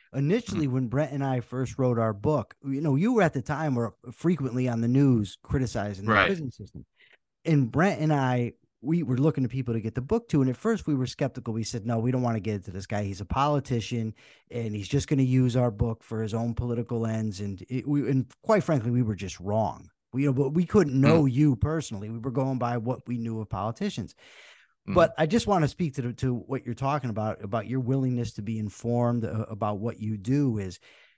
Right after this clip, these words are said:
Speaker 1: we had been trying to get this book out to so many different people.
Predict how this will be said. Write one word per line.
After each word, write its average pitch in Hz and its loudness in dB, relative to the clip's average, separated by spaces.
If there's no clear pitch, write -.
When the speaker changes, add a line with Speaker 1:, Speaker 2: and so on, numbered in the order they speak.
Speaker 1:
we 180 6
had 240 4
been 175 0
trying 147 2
to 135 2
get 131 0
this 120 -6
book - -4
out 104 0
to 101 -8
so 135 -2
many 120 2
different 98 -8
people. 92 -8